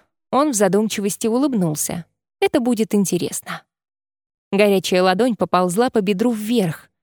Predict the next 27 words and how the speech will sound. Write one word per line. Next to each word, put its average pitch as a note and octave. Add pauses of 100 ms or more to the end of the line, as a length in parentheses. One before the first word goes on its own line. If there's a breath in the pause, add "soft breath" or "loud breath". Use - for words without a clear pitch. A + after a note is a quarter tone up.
(340)
Я A3
затаила F#3+
дыхание. E3+ (460)
От -
страха A3+
мысли A3
путались, G#3 (260)
никак C4
не A#3+
удавалось A3+
придумать, B3
что -
теперь B3
делать. F3+ (400)
Наверное, G#3+
ничего. F3+ (420)
Я C4+
ничего C4+
не C4
могу A#3+
против -
него, C#4+
проклятье! C#4 (880)
«Да, A3+
это A3+
будет C4+
интересно», — B3